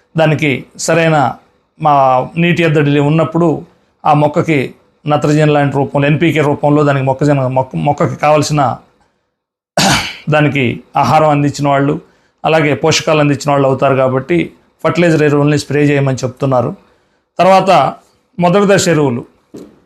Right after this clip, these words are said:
ఆ స్ప్రే అయిపోయిన తర్వాత మొదటి దశ, మొదటి దశలో విత్తిన <clears throat> పత్తి పంటలో గరిష్ట దిగుబడి సాధించడం కోసం, మొత్తం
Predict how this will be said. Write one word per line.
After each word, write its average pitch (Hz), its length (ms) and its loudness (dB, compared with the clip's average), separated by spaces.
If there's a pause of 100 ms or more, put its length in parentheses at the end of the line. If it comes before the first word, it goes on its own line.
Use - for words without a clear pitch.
(140)
ఆ 156 140 2
స్ప్రే 175 240 0
అయిపోయిన 180 340 2
తర్వాత 156 320 2
మొదటి 170 340 0
దశ, 160 200 0 (420)
మొదటి 160 300 0
దశలో 165 360 2 (640)
విత్తిన 185 340 0 (420)
<clears throat> - 300 -4
పత్తి 175 240 0
పంటలో 160 440 2
గరిష్ట 160 320 0
దిగుబడి 160 360 2
సాధించడం 147 560 0
కోసం, 139 340 -2 (840)
మొత్తం 165 320 2